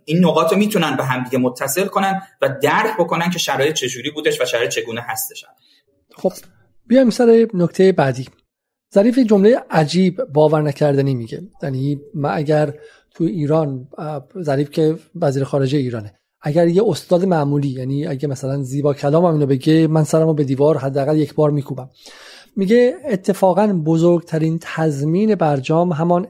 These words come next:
Speaker 2: اسنپ بک است، یعنی هر دو طرف میتوانند به شرایط قبل از برجام برگردند. یعنی تو تخطی کردی، من برمیگردم، من تخطی کردم، تو برگرد.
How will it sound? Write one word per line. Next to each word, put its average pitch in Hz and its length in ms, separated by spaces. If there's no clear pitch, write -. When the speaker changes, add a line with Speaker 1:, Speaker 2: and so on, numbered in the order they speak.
Speaker 2:
اسنپ 143 500
بک 143 220
است، - 300
یعنی 139 160
هر 147 220
دو 135 180
طرف 156 480
میتوانند 160 600
به 147 80
شرایط 143 400
قبل 151 220
از 131 140
برجام 131 440
برگردند. 113 580
یعنی 143 200
تو 175 120
تخطی 156 440
کردی، 175 500
من 147 260
برمیگردم، 120 720
من 170 180
تخطی 180 400
کردم، 151 580
تو 165 160
برگرد. 131 520